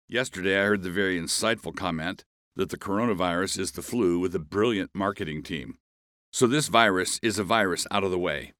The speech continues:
It is not ordinary. It is extraordinary. The overreaction to the virus is even more extraordinary, and it poses, in my view, a far, far greater threat. But just as we shouldn't panic about the virus,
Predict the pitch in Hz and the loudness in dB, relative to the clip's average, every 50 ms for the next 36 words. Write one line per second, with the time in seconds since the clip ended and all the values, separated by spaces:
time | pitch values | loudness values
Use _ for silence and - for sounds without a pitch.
0 | _ _ - 104 107 117 95 90 107 104 98 - 85 92 90 76 71 - 50 50 | _ _ -4 -2 -2 -2 0 0 0 0 0 0 -2 -2 -2 -2 -4 -8 -10 -10
1 | 50 92 85 - _ _ _ _ _ _ - 110 - - 101 104 101 95 90 82 | -10 -10 -12 -14 _ _ _ _ _ _ -2 -2 -2 -2 -2 -2 0 -2 -2 -4
2 | - - - - - 101 104 - - - 156 113 87 78 67 - - - - _ | -8 -10 -12 -12 -10 -10 -8 -6 0 2 4 4 4 2 -4 -8 -12 -16 -20 _
3 | _ _ _ _ _ _ _ _ _ _ _ _ _ _ _ _ - - - - | _ _ _ _ _ _ _ _ _ _ _ _ _ _ _ _ -2 0 4 6
4 | 143 135 131 123 113 113 113 113 127 143 - - - 98 92 90 85 82 78 87 | 6 6 6 4 4 4 4 4 4 2 2 -2 -4 -4 -4 -4 -4 -4 -4 -2
5 | 82 76 78 - - - - - 98 87 101 101 92 98 98 92 95 107 113 113 | -2 -2 -2 -4 -4 -6 -6 -8 -6 -4 -4 -4 -2 -2 -2 -2 -2 -2 -2 -2
6 | 101 87 - - - - - - - - 85 71 65 50 50 50 50 - - _ | -2 -4 -4 -8 -10 -10 -10 -10 -8 -6 -6 -8 -8 -8 -12 -14 -14 -16 -18 _
7 | _ _ _ _ _ _ _ _ - 107 110 98 - - 139 127 127 120 101 92 | _ _ _ _ _ _ _ _ -2 -2 -2 0 0 2 4 4 4 4 2 0
8 | 98 85 90 95 98 92 92 92 82 85 85 82 85 90 82 - 90 - - 120 | -4 -4 -2 -2 0 0 0 -2 -2 -4 -4 -4 -2 -4 -4 -6 -6 -4 -2 0
9 | 110 90 87 85 76 - - 104 95 87 85 76 - - 90 87 76 67 76 76 | 0 0 0 -2 -2 -4 -2 -2 0 0 -2 -4 -4 -4 -4 -4 -4 -6 -8 -12
10 | - - 82 76 60 - - _ _ _ _ _ _ _ _ _ _ - 107 98 | -10 -8 -8 -8 -8 -10 -16 _ _ _ _ _ _ _ _ _ _ -2 0 0
11 | - 139 160 175 - - 156 127 113 117 107 95 - 143 117 101 92 82 - - | 2 2 2 2 2 0 0 0 0 -2 -2 0 2 2 2 2 0 -4 -2 -2
12 | 117 107 104 98 92 - 92 87 82 80 - 73 82 92 87 58 50 50 - - | 0 0 2 0 -2 -4 -6 -8 -8 -10 -6 -4 -2 0 0 -2 -4 -6 -8 -8
13 | - | -10